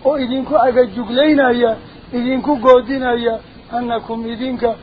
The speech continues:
إذا متم هداد دمتان، أو وكنتم أهاتان، ترابا عرو، إيا وعظاما لفو، أنكم إذن كائنات تخرجون كوا لصوبحين دوناتين،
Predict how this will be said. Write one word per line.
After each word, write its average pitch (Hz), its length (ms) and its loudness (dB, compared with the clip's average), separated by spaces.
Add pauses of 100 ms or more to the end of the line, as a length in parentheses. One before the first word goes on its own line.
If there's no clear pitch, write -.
(300)
إذا 226 240 0
متم 254 440 -4
هداد 226 400 0
دمتان، 220 580 -2 (420)
أو 254 260 6
وكنتم 240 500 -8
أهاتان، 226 520 2 (360)
ترابا 233 520 0
عرو، 226 400 0 (360)
إيا 254 120 2
وعظاما 247 760 0 (140)
لفو، 240 300 2 (400)
أنكم 240 400 -4 (100)
إذن 247 240 -6
كائنات 254 500 2 (420)
تخرجون 254 600 2
كوا 247 300 2
لصوبحين 247 720 0
دوناتين، 240 760 -2